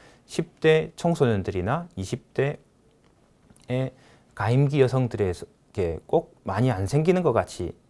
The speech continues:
오해를 하고 계시던데 연령대와 상관없이 모든 연령대와 상황에 맞춰서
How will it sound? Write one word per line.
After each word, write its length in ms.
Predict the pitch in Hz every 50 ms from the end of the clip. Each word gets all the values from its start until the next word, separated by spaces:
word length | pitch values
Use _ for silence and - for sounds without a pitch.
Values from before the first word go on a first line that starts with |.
| - - -
오해를 320 | - 110 120 120 117 117
하고 240 | - 131 120 104 87
계시던데 720 | 90 82 - - 85 107 92 87 80 85 82 98 143 - _ _ - - - _ -
연령대와 580 | - 110 110 120 165 196 196 196 151 127 110 104
상관없이 880 | - - 107 98 117 120 120 104 85 80 - - - 113 98 73 - - _ _ _ _ _ _ _
모든 580 | - 123 127 147 180 190 175 180 160 131 120 - - _ _ _ _ _ _ _ _ _ -
연령대와 800 | 113 110 101 101 120 131 131 123 - - 92 85 85 113 170 196 - _ _ _ _ _ _ _ _ _
상황에 420 | - - - 135 135 135 131 120 98
맞춰서 560 | 85 78 73 - - 131 120 107 92 76 -